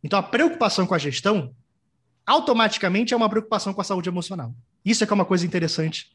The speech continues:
de líderes de empresa perceberem. Que quando eles se preocupam em fazer uma boa gestão eficiente, no sentido de dar clareza de, de quem faz o quê, de dar feedback e de alinhar todo mundo com o objetivo, você melhora a saúde emocional das pessoas. Porque você cria um ambiente que, de fato,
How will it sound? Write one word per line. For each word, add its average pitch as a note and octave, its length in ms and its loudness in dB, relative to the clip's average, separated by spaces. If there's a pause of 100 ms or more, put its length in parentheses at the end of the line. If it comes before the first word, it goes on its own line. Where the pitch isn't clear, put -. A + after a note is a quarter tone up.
(160)
de D3 120 -6
líderes E3 360 0
de D#3 80 -4
empresa D#3 320 -4
perceberem. C3 580 -6 (400)
Que D#3 100 -10
quando A3+ 220 0
eles A#3 140 2
se A#3+ 80 0
preocupam F#3 420 -2
em - 20 -2
fazer D#3+ 220 -4
uma F3 160 -2
boa G3+ 240 2
gestão F3+ 340 -2
eficiente, E3 760 -4 (320)
no D#3 80 -8
sentido D#3+ 380 -6
de D3 60 -8
dar E3 120 0
clareza D#3+ 540 -2
de, C#3 260 -14
de C3+ 120 -12
quem E3+ 140 -2
faz D#3 240 -2
o C#3 40 -8
quê, C3+ 480 -6
de D3 100 -12
dar E3 140 0
feedback D3+ 600 -4 (300)
e D3+ 60 -6
de E3 100 0
alinhar E3 280 0
todo E3 180 -4
mundo D#3 200 -4
com D#3 100 -6
o - 20 -2
objetivo, D3 400 0
você F#3 240 0
melhora C#4 340 4
a - 20 2
saúde D3 260 -4
emocional C3+ 360 -12 (240)
das D#3 160 0
pessoas. A#2+ 460 -4 (400)
Porque - 180 -2
você G#3 120 0
cria G#3 160 2
um A3 80 4
ambiente G3 360 2
que, - 80 -8
de A#3 100 -2
fato, G#3 560 -2